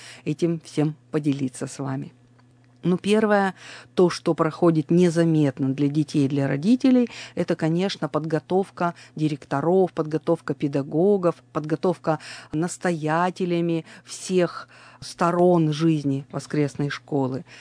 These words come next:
Это происходит обычно в августе, а иногда уже, можно сказать, и с мая, потому что всё лето педагоги обдумывают, какие-то новые идеи вынашивают,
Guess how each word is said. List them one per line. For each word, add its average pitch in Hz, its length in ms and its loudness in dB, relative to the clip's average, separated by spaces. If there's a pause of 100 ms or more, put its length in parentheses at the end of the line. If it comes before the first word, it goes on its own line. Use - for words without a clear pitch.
(160)
Это 190 240 0
происходит 156 800 -4
обычно 143 480 -6
в 147 80 0
августе, 190 480 0
а 160 80 0
иногда 175 380 -2
уже, 165 200 -2
можно 151 240 -4
сказать, 139 320 -8
и 151 60 -2
с - 120 -12
мая, 214 380 2
потому 156 360 -6
что 139 220 -6 (220)
всё - 260 0
лето 202 580 2 (280)
педагоги 165 720 0
обдумывают, 185 1120 0
какие-то - 400 -10
новые 151 440 -2
идеи 196 480 -2
вынашивают, 180 1080 -2